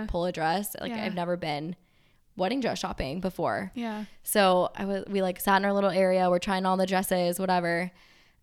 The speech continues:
Speaker 1: And then she, she being Skylar, goes back to change.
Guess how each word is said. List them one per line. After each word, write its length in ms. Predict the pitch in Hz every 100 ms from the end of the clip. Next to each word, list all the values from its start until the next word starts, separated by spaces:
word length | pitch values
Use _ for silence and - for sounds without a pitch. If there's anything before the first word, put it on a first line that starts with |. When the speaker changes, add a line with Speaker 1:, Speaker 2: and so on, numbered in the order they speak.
| -
Speaker 1:
And 160 | 208
then 480 | 196 185 175 170 185 - _ _ _ _ _
she, 500 | - 220 208 190 160 - _ _
she 220 | - - 165
being 140 | 151
Skylar, 320 | - 165 160
goes 180 | 190 185
back 300 | 180 165 180
to 100 | -
change. 560 | 180 175 147 175 220